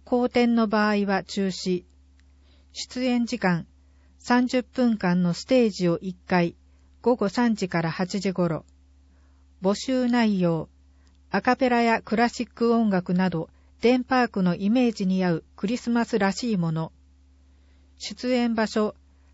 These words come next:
花木園プラザ特設ステージ。その他、デンパークの音響機材を利用できますが、高度な操作が必要な場合は、オペレーターを手配してください。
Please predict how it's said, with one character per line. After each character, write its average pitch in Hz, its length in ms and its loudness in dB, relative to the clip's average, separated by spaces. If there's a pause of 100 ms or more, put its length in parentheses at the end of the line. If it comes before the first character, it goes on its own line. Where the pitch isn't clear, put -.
花 220 260 0
木 247 160 -2
園 240 200 2
プ 233 160 0
ラ 190 120 2
ザ 165 220 -2 (140)
特 214 180 -4
設 240 320 -4
ス - 140 -14
テ 208 180 2
ー 180 60 0
ジ。 165 240 -8 (880)
そ 226 140 -2
の 226 120 0
他、 175 240 -2 (680)
デ 240 160 4
ン 254 80 -4
パ 262 180 2
ー 233 60 2
ク 196 160 -2
の 175 180 0
音 240 180 2
響 233 240 2
機 233 180 -2
材 185 280 2
を 170 60 2
利 185 120 -2
用 214 200 2
で 208 100 0
き 208 140 -4
ま 208 120 2
す 190 140 -4
が、 170 180 -2 (360)
高 247 240 2
度 190 120 0
な 180 140 2
操 226 220 -2
作 180 180 0
が 170 80 0
必 - 300 -10
要 214 200 2
な 208 140 2
場 196 180 0
合 202 180 0
は、 190 200 0 (280)
オ 190 100 0
ペ 247 160 4
レ 240 140 6
ー 233 40 2
タ 233 200 0
ー 226 40 2
を 220 100 0
手 247 140 0
配 185 240 0
し - 120 -10
て 175 100 0
く 175 100 -6
だ 170 140 -2
さ 170 160 -4
い。 160 140 -6